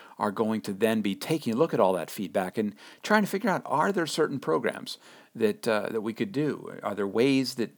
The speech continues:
you know, working with the operator groups or other different ways that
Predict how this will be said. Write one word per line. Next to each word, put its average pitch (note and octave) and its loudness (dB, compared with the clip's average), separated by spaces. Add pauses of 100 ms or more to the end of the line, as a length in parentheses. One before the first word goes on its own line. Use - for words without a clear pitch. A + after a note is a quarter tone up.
(120)
you B2 -6
know, G2+ -4
working A2 -2
with G#2 -2
the G#2+ -6
operator G#2+ 2
groups F#2 -6
or G2+ -2
other A#2+ 0
different G2+ -6
ways A2 -2
that - -12